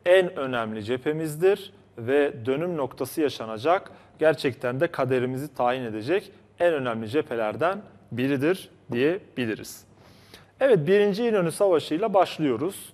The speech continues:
Tarihimiz on altı on Ocak bin dokuz yüz yirmi bir tarihleri. Taraflara bakıyoruz. Zaten bahsetmiştik taraflardan. Bir tarafta Türkiye Büyük Millet Meclisi'nin oluşturacağı düzenli ordu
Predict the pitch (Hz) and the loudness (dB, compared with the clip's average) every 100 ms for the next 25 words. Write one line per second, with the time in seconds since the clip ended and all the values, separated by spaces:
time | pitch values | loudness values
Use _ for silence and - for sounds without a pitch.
0 | - 185 143 123 120 180 - 185 156 - | 2 6 6 4 0 -4 -4 -4 -4 -2
1 | 165 160 151 180 170 147 127 151 175 175 | 4 4 4 2 2 0 0 0 0 -2
2 | 143 127 120 170 170 135 123 127 123 - | -2 -2 -2 -6 -4 -4 -2 -2 -2 0
3 | 101 101 101 104 139 202 - - - _ | -2 -2 -4 -2 0 -2 -4 -20 -20 _
4 | - - - - _ - 196 190 147 190 | -20 -20 -20 -20 _ 4 8 8 8 8
5 | 190 165 147 139 131 202 214 170 131 156 | 8 8 4 2 2 2 2 4 4 4
6 | 160 151 143 147 135 147 - 135 - 117 | 2 4 4 2 -6 -6 -8 -10 -6 -2
7 | 113 107 117 113 160 196 180 135 127 117 | -2 0 0 0 0 0 -2 0 -2 -2
8 | 107 123 - 151 - 127 120 135 135 131 | -4 -8 -4 -6 -2 -2 0 -4 -4 -2
9 | 147 147 131 110 - 123 127 123 - 123 | -2 -2 -10 -10 -10 -6 -4 -4 -4 -6
10 | 117 101 110 101 107 110 107 135 165 175 | -6 -4 -6 -6 -4 -4 -2 2 2 2
11 | 208 233 | 0 -2